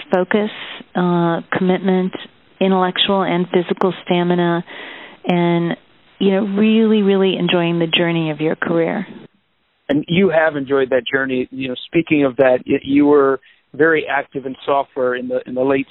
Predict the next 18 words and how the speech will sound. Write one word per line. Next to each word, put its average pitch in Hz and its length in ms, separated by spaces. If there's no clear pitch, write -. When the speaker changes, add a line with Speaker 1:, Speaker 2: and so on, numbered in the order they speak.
Speaker 2:
seventies 135 380
and 131 220
early 135 400
eighties. 131 360
And 135 180
would 147 160
you 190 60
mind 185 280
sharing 170 200
a 165 40
little 165 120
bit 151 140
with 156 160
our 139 180
audience, 143 360
just - 200
kinda 139 340
what, 156 320